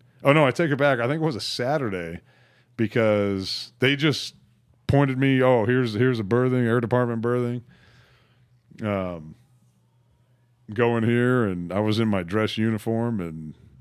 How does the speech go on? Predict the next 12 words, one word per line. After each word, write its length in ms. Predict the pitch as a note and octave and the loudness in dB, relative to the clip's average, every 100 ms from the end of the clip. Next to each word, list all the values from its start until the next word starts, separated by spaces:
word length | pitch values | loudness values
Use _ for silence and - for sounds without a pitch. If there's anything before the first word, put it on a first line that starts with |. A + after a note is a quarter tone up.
| - | -10
the, 100 | F2+ | 0
"Here's 240 | A#2 A2+ | 2 2
a 60 | G2+ | 0
rack. 500 | G2+ G#2+ A2+ A2+ - | -2 -2 -2 -6 -8
I 120 | F2 | -6
don't 200 | F#2 G2+ | -4 -2
know 60 | G2+ | -2
what 100 | G2 | -4
to 60 | - | -6
tell 200 | G#2+ G2+ | -4 -4
you, 80 | F2 | -6
man." 280 | F2+ F2+ | -8 -10